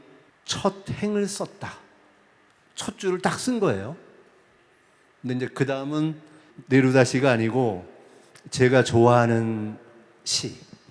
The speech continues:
젊은 날 정말 좋아했던 식기가 있어요.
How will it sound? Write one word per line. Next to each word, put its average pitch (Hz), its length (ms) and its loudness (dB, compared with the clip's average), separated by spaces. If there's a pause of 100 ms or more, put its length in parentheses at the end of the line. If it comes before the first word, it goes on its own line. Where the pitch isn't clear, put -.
(320)
젊은 127 440 -2
날 131 240 -2
정말 185 440 -2
좋아했던 135 680 0
식기가 160 440 -6
있어요. 92 400 -12